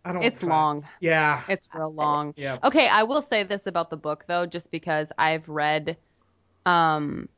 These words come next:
Speaker 2: I've read the fifth book the least, but
Speaker 1: Makes sense.
Speaker 2: if you re-, well, see, you probably won't do this 'cause you're not a huge fan. But if you're, like, rereading the series and you read, like, five immediately following four, it is so much better.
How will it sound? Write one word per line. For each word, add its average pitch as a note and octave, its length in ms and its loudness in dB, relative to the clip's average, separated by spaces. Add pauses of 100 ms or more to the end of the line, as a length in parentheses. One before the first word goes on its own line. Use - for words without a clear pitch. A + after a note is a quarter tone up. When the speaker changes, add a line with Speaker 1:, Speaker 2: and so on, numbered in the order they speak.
(380)
Speaker 2:
I've F#3 80 -6
read B3+ 140 4
the A#3 60 -8
fifth F#3+ 200 -6
book E3 160 -4
the D#3 120 -2
least, C#3+ 600 -8
but D#3+ 560 2 (360)
Speaker 1:
Makes B2+ 200 -14
sense. G#3+ 80 6
Speaker 2:
if G#3 180 -2
you A#3 640 -2
re-, F3+ 260 -4
well, D3 340 0
see, D3+ 260 -10
you D3+ 140 -6
probably D3+ 280 -4
won't C#3+ 200 -6
do F3+ 120 -4
this D3+ 180 -8
'cause D3 160 -12
you're D3 80 -4
not C3+ 140 -2
a D3 40 -8
huge D3 220 -10
fan. - 240 -6 (340)
But A3 120 4
if G#3+ 140 0
you're, G#3+ 180 4
like, A#3+ 360 2
rereading F3+ 840 0
the D#3+ 100 2
series D#3+ 760 -2 (440)
and F3+ 200 6
you F#3+ 160 6
read, F3 560 4 (240)
like, D#3 240 4
five D#3+ 420 4
immediately E3 800 2
following D#3 440 2
four, D3+ 520 2
it E3+ 100 0
is E3 120 0
so - 600 2
much D#3 300 0
better. A#2 400 2